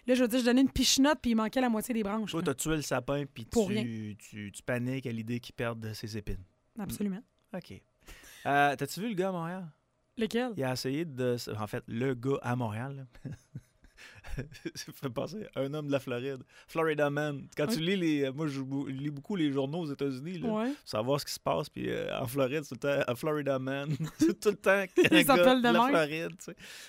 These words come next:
Speaker 2: Mais, euh, non, c'est ça, le gars à Montréal, il a tenté de sortir son sapin de, de l'appartement.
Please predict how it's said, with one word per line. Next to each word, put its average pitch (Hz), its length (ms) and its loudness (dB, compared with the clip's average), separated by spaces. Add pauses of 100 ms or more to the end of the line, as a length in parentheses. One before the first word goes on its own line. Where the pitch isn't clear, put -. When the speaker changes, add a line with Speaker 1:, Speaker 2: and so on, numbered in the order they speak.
(140)
Speaker 2:
Mais, 156 260 4
euh, 143 520 4
non, 233 180 2
c'est - 100 -8
ça, 247 140 -2
le 269 60 -4
gars 196 160 2
à 247 40 0
Montréal, 208 560 -2
il 139 160 0
a 151 80 2
tenté 156 460 -2
de 151 160 0
sortir 208 340 -6
son 147 220 -4
sapin 170 400 -6
de, 139 380 0
de 127 100 -2
l'appartement. 156 880 0